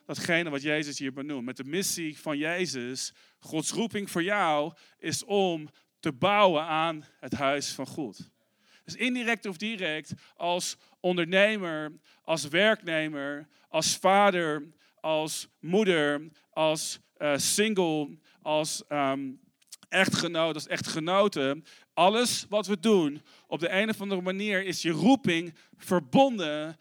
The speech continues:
met de, de, het bouwen van het huis van God. En soms ontstaat er een soort van gedachte over, wat is mijn prioriteit? Is mijn prioriteit mijn gezin? Is mijn prioriteit mijn carrière?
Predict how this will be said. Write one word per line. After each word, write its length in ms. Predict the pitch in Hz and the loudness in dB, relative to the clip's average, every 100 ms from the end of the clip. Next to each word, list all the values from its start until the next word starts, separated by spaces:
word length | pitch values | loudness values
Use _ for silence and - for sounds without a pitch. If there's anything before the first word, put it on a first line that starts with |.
| _ | _
met 200 | - 165 | -8 -6
de, 180 | 165 143 | -6 -6
de, 180 | 143 156 | -2 -2
het 220 | 156 131 | -2 -4
bouwen 440 | 160 220 214 170 151 | 0 4 4 4 -2
van 120 | 170 | -4
het 100 | 151 | -2
huis 280 | 165 165 - | -2 -2 -4
van 140 | 151 | -6
God. 360 | - 190 110 - - _ _ _ _ _ - | -4 -4 -4 -8 -14 _ _ _ _ _ -6
En 140 | 165 | -4
soms 400 | - 233 254 240 | 0 2 2 0
ontstaat 380 | 208 - 214 220 | -4 0 2 2
er 60 | 196 | 0
een 60 | |
soort 200 | 190 214 | -6 -4
van 120 | 208 | -4
gedachte 440 | 185 170 208 - 208 | -6 0 0 0 -2
over, 380 | 190 190 190 170 - - | 0 0 -2 -4 -8 -6
wat 160 | 226 | -2
is 120 | 254 | -2
mijn 120 | 202 202 | -6 -6
prioriteit? 760 | 226 190 202 190 123 107 - _ - | -4 -4 -6 -8 -8 -10 -18 _ -10
Is 180 | 202 202 | -8 -2
mijn 160 | 214 | -4
prioriteit 560 | - 214 202 196 190 170 | -2 -2 -2 0 0 0
mijn 140 | 160 | -4
gezin? 560 | 156 135 202 233 233 214 - - | -8 -4 -2 -2 -4 -10 -18 -10
Is 140 | 180 | -6
mijn 120 | 190 | -6
prioriteit 480 | 196 190 185 185 175 | -2 -2 0 0 0
mijn 160 | 165 - | -2 -2
carrière? 760 | 170 151 175 214 233 214 220 | -2 0 -2 -2 -2 -4 -6